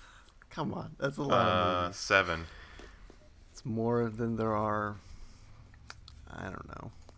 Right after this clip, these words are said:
Speaker 1: Rockies. How many Rockies do we have at this point? Seven. Okay, we got eight Star Wars, so take that, Rocky. But yeah,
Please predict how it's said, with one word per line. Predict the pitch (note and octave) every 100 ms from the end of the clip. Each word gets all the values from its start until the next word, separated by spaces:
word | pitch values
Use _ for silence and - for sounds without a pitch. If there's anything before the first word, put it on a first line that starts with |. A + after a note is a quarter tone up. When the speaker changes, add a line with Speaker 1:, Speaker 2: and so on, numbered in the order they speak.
| - - - - - - -
Speaker 1:
Rockies. | F2+ G#2 - B2+ B2+ -
How | B2+
many | C3+ D3
Rockies | B2 A#2+ B2+ C3+ B2+
do | B2+
we | B2
have | B2 B2
at | A#2+
this | B2
point? | - A#2+ A#2+ - - - - - - - - - - - - - - - - - - - - - - - -
Seven. | - - G#2+ G2+ F#2+ G2 - - - - - -
Okay, | F#2+ - - - - -
we | -
got | - F2+ -
eight | G2 F#2+
Star | - - G2 -
Wars, | - - - -
so | - - G2 - - - - - - -
take | G2+ G2
that, | G2 F#2+ -
Rocky. | - G#2+ - G#2+ - - - - - - - - - - - - - - - - - - - - - - - -
But | A3+ G#3
yeah, | A3 F3